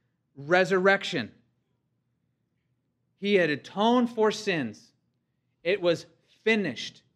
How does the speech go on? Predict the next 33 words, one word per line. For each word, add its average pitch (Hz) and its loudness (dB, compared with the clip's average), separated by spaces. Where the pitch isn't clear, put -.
He 190 -2
had 147 0
borne 240 4
the 233 2
wrath 202 2
of 180 -4
God. 143 -2
He 202 0
had, 185 0
he 185 -2
had 175 0
sufficiently 233 -4
fulfilled 175 -2
all 220 4
that 214 0
was 185 0
required 180 0
according 180 -4
to 160 -12
God's 160 -2
law 156 0
for 190 2
his 170 -4
people. 127 -8
But 180 2
in 175 -2
terms 254 0
of 208 0
his 170 0
miracles, 175 0
the 180 2
resurrection 190 2
was 180 4